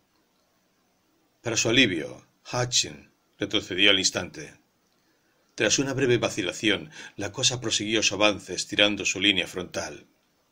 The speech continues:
Entonces Hudson se adelantó de nuevo,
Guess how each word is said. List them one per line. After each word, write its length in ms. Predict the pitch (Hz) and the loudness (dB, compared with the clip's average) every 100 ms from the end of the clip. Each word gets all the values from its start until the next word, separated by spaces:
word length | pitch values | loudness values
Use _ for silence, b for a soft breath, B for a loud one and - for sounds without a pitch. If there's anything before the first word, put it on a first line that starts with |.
| _ _ _ _ _ _ _ _ | _ _ _ _ _ _ _ _
Entonces 380 | 107 101 107 101 | -8 -6 -4 2
Hudson 500 | 113 110 107 104 98 | 8 8 8 0 0
se 120 | - | -2
adelantó 440 | 104 101 92 90 98 | 2 2 0 -2 -4
de 120 | 92 | -2
nuevo, 400 | 95 80 76 | -6 -10 -18